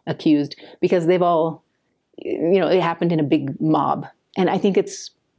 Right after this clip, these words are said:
that mob mentality that we get in trouble with in our day as well. But what I think is really interesting is at this key moment when he should have gone headlong down the hill, he doesn't.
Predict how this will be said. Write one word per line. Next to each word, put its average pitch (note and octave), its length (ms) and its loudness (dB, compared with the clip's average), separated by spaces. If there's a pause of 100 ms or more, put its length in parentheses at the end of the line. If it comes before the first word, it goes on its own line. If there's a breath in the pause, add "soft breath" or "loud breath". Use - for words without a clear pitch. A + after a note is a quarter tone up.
that F3+ 160 -4
mob F3 320 2
mentality E3 520 0
that D#3 140 0
we D#3+ 140 2
get E3 180 0
in - 100 -6
trouble D#3 240 0
with D3+ 260 0 (240)
in E3 120 -2
our D3+ 160 0
day D3 360 -2
as - 160 -8
well. - 360 -4
But - 220 -6 (580)
what F#3+ 120 0
I F#3 40 2
think F#3 140 2
is E3+ 120 0
really F3 200 4
interesting E3 460 0
is - 240 -6
at E3 160 -6
this E3 240 -2 (420 soft breath)
key G#3+ 220 0
moment D#3 420 0
when D#3+ 180 0
he D#3+ 160 0
should G3+ 280 -2
have F3+ 140 -4
gone D#3+ 240 0
headlong D#3 520 0
down D#3 240 0
the - 60 -4
hill, D#3 360 -2 (500 soft breath)
he - 100 -4
doesn't. E3+ 400 -2